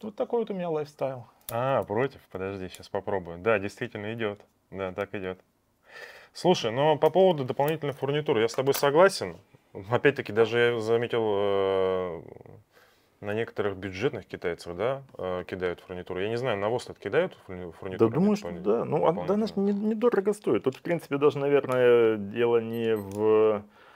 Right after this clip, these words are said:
Speaker 2: Мне, знаешь,
Speaker 1: том,
Speaker 2: как
Speaker 1: дорого
Speaker 2: пригождается?
Speaker 1: или недорого.
Speaker 2: Эм, ко мне приносят иногда ножи,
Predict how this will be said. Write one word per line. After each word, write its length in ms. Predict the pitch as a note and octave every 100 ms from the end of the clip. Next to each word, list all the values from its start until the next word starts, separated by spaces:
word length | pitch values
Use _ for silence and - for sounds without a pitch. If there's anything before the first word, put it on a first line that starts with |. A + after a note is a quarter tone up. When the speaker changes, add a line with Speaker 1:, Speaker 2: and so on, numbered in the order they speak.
| - - - -
Speaker 2:
Мне, 100 | G#2+
знаешь, 100 | C#3
Speaker 1:
том, 140 | F3+ D#3+
Speaker 2:
как 80 | A#2
Speaker 1:
дорого 160 | C3+
Speaker 2:
пригождается? 480 | G#2+ G#2 G2 G#2+ G2
Speaker 1:
или 100 | E2+
недорого. 260 | G#2+ A2 G2
Speaker 2:
Эм, 440 | G2 G2 G2+ G#2 F#2
ко 100 | A2
мне 140 | A2+
приносят 520 | A2 A#2 A#2 G#2+ - _
иногда 400 | G2 G2+ G2+ G#2
ножи, 420 | G#2+ A#2+ D#3+ F3+